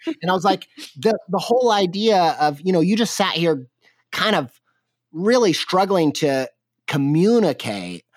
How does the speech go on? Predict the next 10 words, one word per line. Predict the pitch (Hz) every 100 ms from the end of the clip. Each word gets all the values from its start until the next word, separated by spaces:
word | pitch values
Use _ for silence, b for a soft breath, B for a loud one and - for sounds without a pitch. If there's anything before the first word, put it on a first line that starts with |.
| b b b
what | 117 139 175 175
it's | 160 131 -
done | 107 147 190 190
for | -
you." | 117 92 90 87 85 - b b
And | 127
I | 131
was | 123
like, | 135 127 123 -
"That | 123 131 143 214 185 143